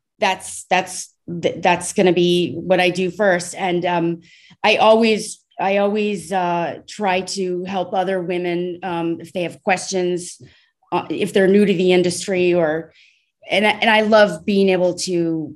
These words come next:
um, elevate other people. You know, I think, I don't think I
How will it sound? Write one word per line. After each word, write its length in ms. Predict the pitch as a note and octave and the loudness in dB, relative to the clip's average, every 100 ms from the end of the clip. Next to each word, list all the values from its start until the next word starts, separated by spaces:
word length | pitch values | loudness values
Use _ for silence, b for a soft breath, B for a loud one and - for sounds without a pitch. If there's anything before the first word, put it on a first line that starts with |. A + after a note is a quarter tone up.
| - | -10
um, 500 | C#3+ D#3+ D3+ D3+ D3 _ _ | -4 -2 -2 -4 -10 _ _
elevate 520 | G#3 G3 E3+ E3 - | 2 4 4 2 2
other 200 | E3+ E3+ | 0 0
people. 420 | E3+ E3+ C#3+ D3 D3+ | 0 -4 -2 -4 -2
You 140 | D#3+ | -2
know, 240 | D3+ D3 D3 | -2 -4 -6
I 120 | G3 | -6
think, 360 | G3+ F3+ F3 b b b _ _ _ _ - | -4 -6 -8 b b b _ _ _ _ 0
I 80 | A3 | 4
don't 240 | C4 C4+ | 4 4
think 320 | - B3 A#3 | 0 0 2
I 300 | G#3 G3+ G3+ | 2 2 -2